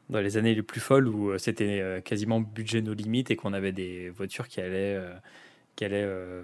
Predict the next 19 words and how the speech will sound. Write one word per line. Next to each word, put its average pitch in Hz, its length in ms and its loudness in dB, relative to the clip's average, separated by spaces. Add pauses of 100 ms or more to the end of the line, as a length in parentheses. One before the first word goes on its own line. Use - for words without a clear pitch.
beaucoup 110 400 -6
plus 107 160 -6
vite 113 320 -4
et 95 80 -4
qui, - 160 -10 (460)
qui, - 160 -20 (400)
qui - 220 -18
étaient 90 440 -8
juste 110 240 -4
des 101 160 0
engins 95 220 -4
de 104 60 -2
mort, 131 220 -2
quoi. - 120 -14 (920)
Donc, 101 200 -8
euh, 90 400 -6
je - 160 -14
pense 147 220 -2
que 107 800 0